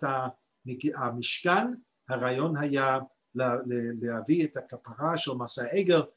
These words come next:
רש"י נאמן לשיטתו שכל הרעיון של המשכן בא לכפר על עוון העגל. רמב"ן חולק, אני חייב לומר, אבל זה מה שרש"י אומר, ולכן לפי רש"י,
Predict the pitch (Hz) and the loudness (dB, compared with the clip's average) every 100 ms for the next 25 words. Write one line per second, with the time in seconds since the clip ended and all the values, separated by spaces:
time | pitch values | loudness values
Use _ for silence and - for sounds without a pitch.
0 | _ - 147 196 180 165 147 139 165 170 | _ 0 2 4 2 0 0 0 0 0
1 | 139 143 135 123 147 156 123 113 _ _ | -2 -4 -4 -2 2 2 2 -4 _ _
2 | - 123 170 185 160 147 139 202 185 170 | -14 -6 2 4 4 2 0 0 0 0
3 | 156 147 - 147 143 139 120 117 156 143 | 0 -2 0 0 -2 -6 -4 2 4 4
4 | 127 - 135 139 - 160 151 147 127 135 | -2 -8 -8 -6 -2 0 2 0 0 -2
5 | 127 120 165 170 156 147 139 - _ _ | -4 -4 -2 0 2 2 -2 -10 _ _
6 | _ - 135 135 147 156 156 123 156 175 | _ -6 -2 2 4 4 4 2 2 2
7 | 156 156 147 147 147 147 147 135 - _ | 0 0 -2 -2 -2 0 0 -2 -8 _
8 | 117 120 143 165 151 120 101 151 170 170 | -6 0 4 4 2 -6 -2 0 0 0
9 | 160 160 151 151 151 _ _ _ _ - | 0 2 2 0 -4 _ _ _ _ -4
10 | 135 135 175 226 202 - 202 180 190 190 | -2 -2 0 0 0 0 0 2 2 2
11 | 143 139 156 | 2 0 0